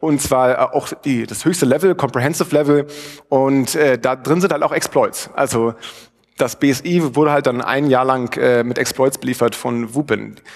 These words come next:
Natürlich nur für defensive Zwecke, hieß es dann. Ähm, aber es ist natürlich fraglich, ob das dann auch im B S I bleibt. Das weiß man alles nicht. Aber das hat quasi Netzpolitik, äh, mit der Informationsfreiheit aufgedeckt. Die große Story, äh, ja, ein Applaus für Netzpolitik.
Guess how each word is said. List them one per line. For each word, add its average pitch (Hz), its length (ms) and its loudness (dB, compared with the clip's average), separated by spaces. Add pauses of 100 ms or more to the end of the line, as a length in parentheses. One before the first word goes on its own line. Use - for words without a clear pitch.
(140)
Natürlich 143 280 0
nur 165 120 6
für 135 140 0
defensive 127 500 0
Zwecke, 117 300 -2
hieß 131 160 0
es 139 120 -8
dann. 147 260 -2 (400)
Ähm, 123 500 -2 (180)
aber 135 240 2
es 151 60 0
ist - 40 -6
natürlich 139 300 0
fraglich, 135 380 0
ob 127 80 0
das 120 120 0
dann 120 100 0
auch 113 100 -4
im 113 80 -4
B 113 100 -2
S 107 140 -4
I 123 100 -8
bleibt. 131 360 0
Das - 100 -8
weiß 107 200 -2
man 110 100 -6
alles - 180 -12
nicht. 104 240 -14 (280)
Aber 135 260 0 (340)
das 160 220 0
hat - 320 -2
quasi 123 180 -4
Netzpolitik, 127 500 0
äh, 131 140 4
mit 117 160 0
der 113 60 4
Informationsfreiheit 110 760 -2
aufgedeckt. - 540 -8 (1300)
Die 135 120 -2
große 190 320 2
Story, 156 380 2
äh, 117 340 -6
ja, 101 160 -2 (720)
ein 180 180 0
Applaus 175 320 -2
für - 80 -6
Netzpolitik. 120 600 -2